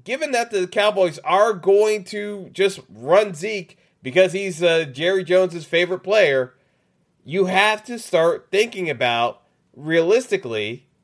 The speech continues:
how we, how are we gonna manage some of these games? And to me,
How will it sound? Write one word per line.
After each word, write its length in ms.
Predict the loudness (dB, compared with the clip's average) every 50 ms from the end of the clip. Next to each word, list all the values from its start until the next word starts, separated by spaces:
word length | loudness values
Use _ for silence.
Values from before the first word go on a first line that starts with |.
| _ _ _ _ _ _ _ _ _
how 400 | -4 0 2 4 4 4 4 2
we, 240 | 0 -4 -6 -6 -8 -8
how 220 | -2 2 4 4
are 40 | 6
we 80 | 4 4
gonna 140 | 2 0 2
manage 300 | 0 2 2 0 0 -2
some 120 | -2 -2
of 80 | -2 -2
these 140 | -4 -4
games? 420 | -2 -2 0 0 0 -2 -4 -10 -8
And 320 | -4 -2 -2 0 -2 -4 -8
to 100 | -12 -6
me, 640 | -2 0 2 2 2 2 2 0 -2 -4 -6 -12